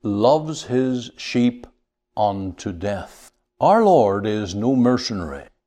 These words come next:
He is not out to make money out of you and me. Now, I know we mentioned the offering basket.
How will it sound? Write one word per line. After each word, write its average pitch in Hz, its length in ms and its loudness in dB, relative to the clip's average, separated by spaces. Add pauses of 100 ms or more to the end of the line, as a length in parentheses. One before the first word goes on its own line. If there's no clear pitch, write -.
He 208 240 -2
is 175 200 2
not 165 360 0
out 151 380 0 (400)
to 113 140 -2
make 131 320 2
money 127 460 -2 (120)
out 107 100 -2
of 101 140 -2
you 110 160 2
and 110 140 0
me. 78 320 -8 (360)
Now, 101 140 -2
I 107 180 2
know 127 380 2 (360)
we 104 140 -2
mentioned 110 480 2
the 95 360 -4
offering 127 420 4
basket. 104 520 0